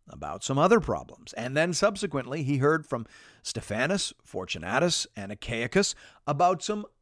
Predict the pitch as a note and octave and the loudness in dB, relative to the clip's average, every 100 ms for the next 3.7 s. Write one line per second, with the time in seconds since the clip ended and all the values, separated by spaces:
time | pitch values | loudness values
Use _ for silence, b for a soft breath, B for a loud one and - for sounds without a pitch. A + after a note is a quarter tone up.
0 | _ A3 D4 D4 G#3+ - D2+ D2+ G3+ C#4 | _ 8 8 10 6 4 -4 0 0 0
1 | A#3 - - F#2+ E2+ F3 F3 F#2 F2 D3 | -2 -4 -8 -12 -2 0 2 0 0 0
2 | E3+ B2 A#2 D#3+ G2 G#2 C3 F#2 A2+ C3+ | 0 -4 -2 -2 -2 -4 -6 -8 -10 -10
3 | G2 B2 B2+ G2+ G2 A#2 A2+ | -8 -6 -2 -2 -4 -6 -8